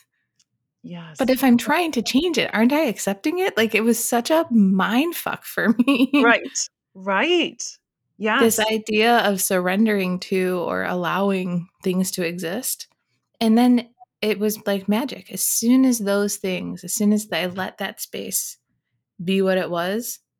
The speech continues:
Speaker 2: it transformed.
Speaker 1: Right. Right. What we resist persists.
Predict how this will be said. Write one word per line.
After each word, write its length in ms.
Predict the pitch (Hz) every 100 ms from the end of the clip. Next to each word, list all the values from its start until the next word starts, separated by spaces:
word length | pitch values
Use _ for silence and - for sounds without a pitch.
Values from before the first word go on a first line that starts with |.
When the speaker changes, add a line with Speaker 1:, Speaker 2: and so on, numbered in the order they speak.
| _ _
Speaker 2:
it 80 | 190
transformed. 600 | - 269 - 381 160 - _ _ _ _ _ _ _
Speaker 1:
Right. 420 | 214 208 - - - _ _
Right. 380 | 202 226 240 - _ _ _ _ _ _ _ _ _ _ _
What 240 | 190 214
we 140 | - 226
resist 540 | 220 226 - 196 -
persists. 880 | - 254 - 165 202 - - - -